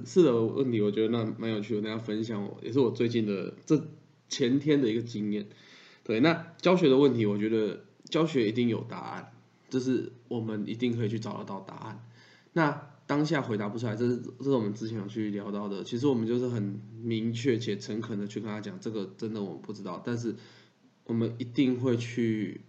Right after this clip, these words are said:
找到答案来去回答你。因为我们要表现、要呈现的其实就是这个信仰，就是非常欢迎大家来去认识跟了解，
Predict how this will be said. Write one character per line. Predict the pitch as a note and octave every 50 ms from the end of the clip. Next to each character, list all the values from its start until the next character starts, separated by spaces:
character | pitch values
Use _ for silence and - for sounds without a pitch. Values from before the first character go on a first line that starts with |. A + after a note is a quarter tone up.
| _ _ -
找 | - A2 F#2+ G2+
到 | A#2 A2+ G#2+
答 | A2 G#2+ G2+
案 | G2+ G#2 G#2+ G2+
来 | G#2+ G2 F#2
去 | - A#2+
回 | G#2+ - - F#2 G2
答 | - F#2+ F#2 - F#2+ F#2+
你。 | F#2+ - _ _ _ _ _ _ _ _ _ _ _ _ _ _ _ _ _ _ _
因 | - D#3 E3
为 | F3 E3 E3 - - - _ _ _ _ _ _ _
我 | - B2+
们 | A#2+ B2
要 | C#3 D#3+
表 | D#3 - B2 A#2+
现、 | A#2 A#2 D3 C3 B2 B2 - - - - - _ _ -
要 | F3 E3 E3+
呈 | - - C#3 C3+ B2 C3+
现 | - D#3+ C#3
的 | B2 A2+
其 | A2 A#2 B2 A#2
实 | A2+
就 | A#2+ A#2
是 | A#2 A#2+ A#2
这 | A#2 A#2 F3
个 | E3+ D3+
信 | - - D#3+ D3+
仰， | C3 G#2+ G2+
就 | G#2 A#2+
是 | A#2+ C3 B2
非 | A#2 - - C3+ D3
常 | C#3 C3+ B2 A#2 A#2
欢 | A#2 A#2+ A#2 A#2 A2
迎 | G#2 G#2 G#2 G#2 G#2+ G#2+ A2 -
大 | A#2 A#2
家 | A2 A2 G#2+
来 | G#2+ G#2 G2+
去 | G2+ - A2 G#2+ G2+ F#2+
认 | G2+ A2 G2 F2+ G#2
识 | - - G#2+ G2
跟 | F2+ F2 D#2+ E2
了 | E2 F2 F2+ G2
解， | - - - -